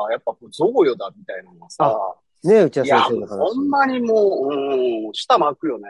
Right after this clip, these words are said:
Speaker 1: まあ、言われると確かにそうなんやけどさ。なんかまあさ、
Speaker 2: いや、
Speaker 1: そういうもんやと思ってずっと見てるからさ、
Speaker 2: うん。
Speaker 1: 別に不思議に思ってなかったけど。
Speaker 2: そうそうそうね。
Speaker 1: 確かに、なんか取り合いしてめちゃめちゃ競い合ってる割と宝物みたいなボールを、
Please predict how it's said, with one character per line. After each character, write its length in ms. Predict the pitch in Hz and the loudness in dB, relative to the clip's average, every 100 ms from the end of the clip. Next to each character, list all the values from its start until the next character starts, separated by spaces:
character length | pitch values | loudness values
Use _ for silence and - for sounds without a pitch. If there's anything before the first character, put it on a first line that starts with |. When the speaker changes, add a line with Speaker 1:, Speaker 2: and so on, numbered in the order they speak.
| - | -16
Speaker 1:
ま 120 | 127 | -14
あ、 60 | 120 _ | -14 _
言 140 | 165 | -8
わ 120 | 262 320 | -6 -6
れ 100 | 320 | -10
る 120 | 302 | -14
と 100 | - | -14
確 300 | - 285 - | -12 -10 -6
か 100 | 156 | -6
に 100 | 120 | -6
そ 120 | 151 | -8
う 40 | 143 | -10
な 160 | 123 98 | -12 -14
ん 40 | |
や 60 | 90 | -18
け 60 | 85 | -20
ど 100 | 85 | -20
さ。 140 | - 101 95 85 _ _ _ _ _ _ _ _ | -18 -16 -16 -20 _ _ _ _ _ _ _ _
な 120 | 247 | -2
ん 20 | |
か 100 | 180 | 0
ま 160 | 196 160 | 2 0
あ 60 | |
さ、 120 | - | -2
Speaker 2:
い 20 | 107 | -12
や、 40 | |
Speaker 1:
そ 200 | - 226 | -6 -6
う 80 | 262 | -4
い 40 | |
う 40 | 254 | -2
も 100 | 247 | -2
ん 60 | |
や 100 | 160 | -2
と 80 | 135 | -4
思 140 | 131 | -8
っ 20 | - | -10
て 80 | |
ず 80 | 127 | -14
っ 20 | 151 | -8
と 100 | 123 | -8
見 120 | 151 | -2
て 80 | 180 | -2
る 120 | 180 | -2
か 100 | 160 | -6
ら 80 | 127 | -6
さ、 140 | 127 | -2
Speaker 2:
う 20 | |
ん。 20 | |
Speaker 1:
別 160 | 127 180 | -2 -2
に 60 | 190 | -4
不 40 | |
思 60 | 156 | -6
議 140 | 170 151 | -4 0
に 60 | |
思 120 | 185 | 0
っ 40 | 220 | 0
て 80 | 226 | -2
な 100 | 220 | -2
か 80 | |
っ 20 | 175 | -2
た 60 | - | -6
け 100 | 92 | -12
ど。 380 | 104 117 101 90 | -8 -8 -8 -2
Speaker 2:
そ 160 | 180 156 | 2 2
う 40 | |
そ 200 | - 127 | 2 -4
う 60 | 107 | -4
そ 220 | 120 101 | -8 -6
う 40 | |
ね。 200 | 139 190 | -2 -2
Speaker 1:
確 40 | 180 - | -2 -4
か 160 | 170 131 | 0 0
に、 280 | 143 160 123 | 2 2 2
な 100 | 165 | 0
ん 20 | |
か 160 | 147 - | -2 -2
取 180 | 143 170 | 0 4
り 80 | 185 | 6
合 80 | 196 | 4
い 60 | |
し 60 | 202 | 0
て 80 | 220 | -2
め 120 | 160 | -2
ち 80 | 151 | -4
ゃ 40 | |
め 100 | 151 | -6
ち 60 | 160 | -6
ゃ 60 | |
競 300 | - 185 233 | -8 0 2
い 80 | 233 | 4
合 60 | 226 | 2
っ 60 | |
て 160 | - 220 | -2 -4
る 120 | 214 | 0
割 200 | 214 208 | 2 0
と 120 | 202 | -2
宝 320 | 185 131 160 | -4 0 2
物 160 | 196 226 | 2 2
み 140 | 151 | 0
た 80 | 139 | -2
い 40 | 117 | -4
な 60 | |
ボ 280 | 107 135 143 | -6 -6 -4
ー 20 | |
ル 140 | 147 156 | -4 -2
を、 320 | 147 101 | -2 -4